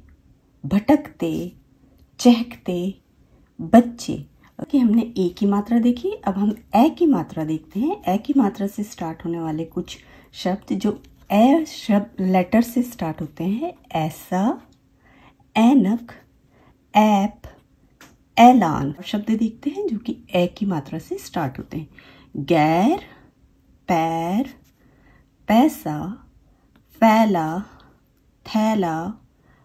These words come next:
बैल, वैसे, जैसे। कुछ शब्द जिनमें कि ए की मात्रा शब्द के बीच में आई है, जैसे बगैर, सदैव,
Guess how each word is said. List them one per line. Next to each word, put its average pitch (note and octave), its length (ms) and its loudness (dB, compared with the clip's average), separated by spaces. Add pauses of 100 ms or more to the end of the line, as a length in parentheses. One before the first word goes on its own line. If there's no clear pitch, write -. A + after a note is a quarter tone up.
(120)
बैल, F3+ 680 0 (680)
वैसे, E3+ 840 0 (600)
जैसे। B3 520 2 (500)
कुछ - 300 2 (320)
शब्द F3+ 400 -2
जिनमें F3+ 460 0
कि C#4+ 300 -2 (160)
ए E3+ 100 -4
की - 200 -6
मात्रा F3+ 500 -4 (180)
शब्द D3+ 340 -6
के C4+ 180 -2
बीच G3+ 360 -2
में F3+ 100 -4
आई B2+ 140 -4
है, C3 180 -8
जैसे D3 460 -6 (400)
बगैर, D#3+ 720 0 (840)
सदैव, E3+ 600 2